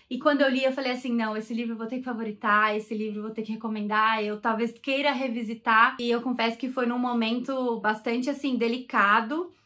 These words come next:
do mundo, porque eu já vou dizer o livro, que é, <laughs> os dois estão brigando aqui, então se vocês ouvirem barulhos,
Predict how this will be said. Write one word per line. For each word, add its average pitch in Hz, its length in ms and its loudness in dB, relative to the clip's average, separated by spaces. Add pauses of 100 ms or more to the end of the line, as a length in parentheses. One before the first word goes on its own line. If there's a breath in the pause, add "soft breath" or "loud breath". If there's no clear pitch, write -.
(160 soft breath)
do 294 140 2
mundo, 320 680 2
porque 233 760 -2
eu 214 120 0
já 220 120 0
vou 208 100 -4
dizer 196 180 -4
o 196 40 -4
livro, 277 340 -4
que 254 100 -6
é, 226 60 0
<laughs> 226 180 -6
os 202 100 -6
dois 214 120 -2
estão 226 160 -6
brigando 220 420 -2
aqui, 208 180 -6
então 208 200 -4
se 202 80 -8
vocês 190 160 -12
ouvirem 208 340 -6
barulhos, 196 640 -6